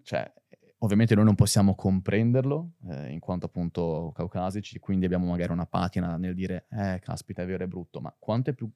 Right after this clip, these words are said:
forte e duro da assimilare per una persona invece che ha subito questo. Uguale in First Man, eh, appunto il fatto che di sottofondo, no, di sfondo appunto a quello che è il lancio sulla Luna,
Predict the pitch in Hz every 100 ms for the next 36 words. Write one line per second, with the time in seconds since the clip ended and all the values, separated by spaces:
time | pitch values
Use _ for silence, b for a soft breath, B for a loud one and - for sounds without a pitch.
0 | _ _ _ - 113 117 117 117 113 123
1 | _ _ - 107 101 98 80 78 - _
2 | _ - 92 101 98 90 92 90 90 85
3 | 87 - 113 95 98 107 101 98 - 95
4 | 90 - - _ _ - - - 120 -
5 | _ _ _ _ 113 98 110 104 117 123
6 | 135 135 135 135 - _ _ _ _ -
7 | 90 80 69 80 - 101 104 95 110 98
8 | 107 110 - - 110 120 92 85 92 92
9 | 113 117 95 - 92 92 90 98 95 90
10 | 95 98 92 92 104 113 98 98 85